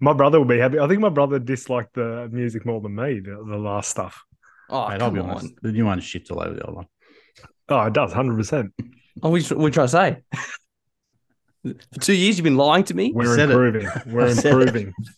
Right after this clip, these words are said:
Speaker 1: We improve every, every week, every episode, every year.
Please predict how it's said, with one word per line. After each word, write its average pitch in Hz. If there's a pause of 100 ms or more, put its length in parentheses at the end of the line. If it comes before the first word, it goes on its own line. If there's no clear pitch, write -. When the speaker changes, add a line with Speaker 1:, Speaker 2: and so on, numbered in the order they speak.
(600)
Speaker 1:
We 139
improve 143
every, 139 (180)
every 131
week, 117
every 117
episode, 110
every 107
year. 92